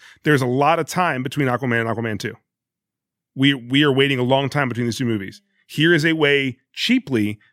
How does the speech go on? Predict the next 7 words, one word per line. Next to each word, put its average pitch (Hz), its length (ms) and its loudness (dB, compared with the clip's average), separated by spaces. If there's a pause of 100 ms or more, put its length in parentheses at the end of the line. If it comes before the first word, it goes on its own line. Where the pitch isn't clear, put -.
(120)
to 147 420 0 (680)
keep 180 300 -2
that 180 200 0
going, 143 300 -2
keep 143 160 -6
people 151 160 -2
excited 135 560 0